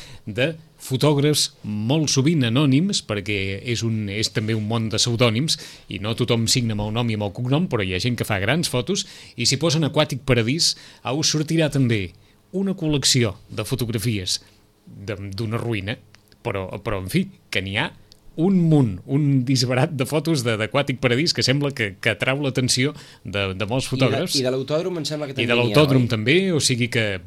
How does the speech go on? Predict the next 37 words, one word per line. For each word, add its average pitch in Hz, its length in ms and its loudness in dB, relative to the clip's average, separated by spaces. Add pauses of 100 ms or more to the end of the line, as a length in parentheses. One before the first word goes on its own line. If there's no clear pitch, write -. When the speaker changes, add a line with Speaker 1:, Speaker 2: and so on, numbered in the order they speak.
Speaker 1:
mm, 98 240 -10
eh, 98 160 -8
si 104 160 -6
vostès 139 240 2
es - 100 2
passegen 117 380 0
per 110 160 -4
Flickr 160 320 -2
trobaran, 117 460 0 (340)
eh, 92 220 -4
moltes 123 340 0
coses. 104 260 -4
Fins 165 300 2
i 156 80 4
tot 160 300 -2 (420)
n'hi 120 220 2
ha 147 80 4
una, 156 260 4
però 110 260 -2
ja 120 180 -2
no 135 120 2
sabem 131 340 2
ni 120 120 2
com 131 260 0
s'anomena 131 480 2
perquè 117 180 -6
no, 113 140 -4 (160)
no 123 160 -2
la 117 80 -4
posa 135 160 0
pel 117 160 0
nom, 151 240 0
la 113 80 -2
va 110 80 0
fer 131 160 0
un 117 80 0
estranger. 120 480 -2